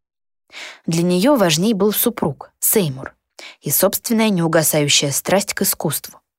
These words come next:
А к сыновьям она относилась как к драгоценным картинам,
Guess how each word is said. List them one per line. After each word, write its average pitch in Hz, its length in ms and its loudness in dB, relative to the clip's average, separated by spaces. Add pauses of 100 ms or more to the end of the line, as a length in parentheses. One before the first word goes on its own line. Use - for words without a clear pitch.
(400)
А 151 80 0
к 143 80 -2
сыновьям 185 540 2
она 180 220 4
относилась 185 640 2
как 175 180 2
к 175 60 -2
драгоценным 180 640 2
картинам, 175 600 -2